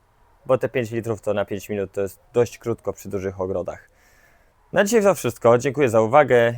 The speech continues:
i zapraszam do zostawienia lajka, komentarza, subskrypcji. To pomaga innym w wyborze sprzętu dla siebie. Do zobaczenia i widzimy się ponownie na kanale Garażownia w przyszłości. Trzymajcie się.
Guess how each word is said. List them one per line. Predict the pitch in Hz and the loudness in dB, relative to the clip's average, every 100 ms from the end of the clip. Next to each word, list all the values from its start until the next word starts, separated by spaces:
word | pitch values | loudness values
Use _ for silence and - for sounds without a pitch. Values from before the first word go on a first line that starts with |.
| 131 | -8
i | 147 147 | -6 -2
zapraszam | 117 117 117 110 107 101 | 0 2 0 0 -2 -2
do | 98 | -2
zostawienia | 98 - 107 104 101 | -2 -4 -2 0 2
lajka, | 117 120 117 107 | 2 2 0 -2
komentarza, | 110 104 104 101 101 | -2 -2 -2 -2 -4
subskrypcji. | - - - 113 - - 104 98 _ _ _ | -6 -16 -8 -8 -6 -4 -4 -6 _ _ _
To | 135 120 | 0 2
pomaga | 113 107 104 101 101 104 | 2 2 4 2 2 -2
innym | 107 104 104 98 101 98 | -4 -2 -2 -2 -4 -10
w | 104 104 | -10 -4
wyborze | 127 113 104 104 | 0 0 0 -2
sprzętu | - 107 107 | -4 -6 -6
dla | 104 98 | -6 -4
siebie. | - 113 110 104 - _ _ - | -4 2 2 2 -2 _ _ -2
Do | 120 | 2
zobaczenia | 139 135 139 147 135 123 113 | 4 4 4 2 2 2 0
i | 127 | -4
widzimy | 113 104 107 | -4 -2 -2
się | 101 110 | 0 -2
ponownie | - 107 104 107 | 2 0 0 0
na | 101 | -2
kanale | - 107 101 104 101 | -2 -2 0 0 -2
Garażownia | 107 101 101 113 107 98 | 0 2 2 2 2 -2
w | - | -4
przyszłości. | 101 - 98 - 98 95 | -8 -4 -4 -4 -8 -8
Trzymajcie | - 110 113 107 | -4 0 0 -2
się. | 98 | -4